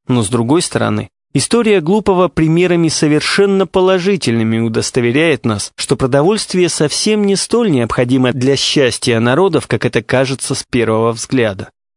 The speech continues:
Ежели у человека есть под руками говядина, то он, конечно, охотнее питается ею, нежели другими, менее питательными веществами. Но если мяса нет,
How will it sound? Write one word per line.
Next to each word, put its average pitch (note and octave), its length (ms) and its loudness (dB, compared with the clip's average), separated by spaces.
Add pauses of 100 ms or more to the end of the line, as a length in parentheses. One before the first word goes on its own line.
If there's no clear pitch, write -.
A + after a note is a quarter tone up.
(160)
Ежели G#3 440 0
у G3+ 120 2
человека F#3 520 2
есть C#3+ 340 0
под A2+ 160 -2
руками A2+ 340 0
говядина, B2 720 0
то B2+ 140 0
он, B2+ 120 2
конечно, C3 520 0
охотнее C#3 420 0
питается E3 600 -2
ею, F#3 540 0
нежели B2 380 2
другими, C3+ 480 0
менее B2 560 2
питательными A2+ 680 0
веществами. B2 760 0 (320)
Но B3 220 2
если D3 400 0
мяса A#2+ 380 0
нет, G3 320 0